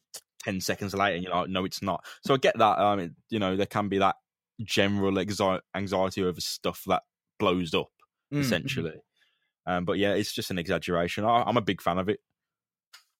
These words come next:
Speaker 2: Right. Well, I mean, was there any sort of trouble at the game today, or, or was it, was it,
Speaker 1: Uh,
Speaker 2: was it all fairly tame? Was it?
Speaker 1: Um, no,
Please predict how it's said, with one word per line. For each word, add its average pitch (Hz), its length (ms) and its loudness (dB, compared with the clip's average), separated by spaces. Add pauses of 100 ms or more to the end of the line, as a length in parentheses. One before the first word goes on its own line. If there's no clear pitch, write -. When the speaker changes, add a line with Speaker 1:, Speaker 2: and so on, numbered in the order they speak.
(260)
Speaker 2:
Right. 160 260 6
Well, 123 100 6
I - 40 4
mean, 127 240 -2
was 131 260 2
there 139 160 6
any 143 140 4
sort 123 200 2
of 107 80 -2
trouble 160 340 0
at 180 60 2
the 180 60 -4
game 196 200 -2
today, 247 240 -6
or, 107 380 -4 (220)
or - 120 -10
was 104 160 -6
it, 101 80 -2
was 370 320 0
it, 403 60 -2
Speaker 1:
Uh, - 60 -2
Speaker 2:
was 131 100 -6
it 147 40 4
all 135 120 4
fairly 113 280 2
tame? 147 360 -2
Was 120 160 -4
it? 113 200 -2 (1900)
Speaker 1:
Um, 190 180 2
no, 247 260 4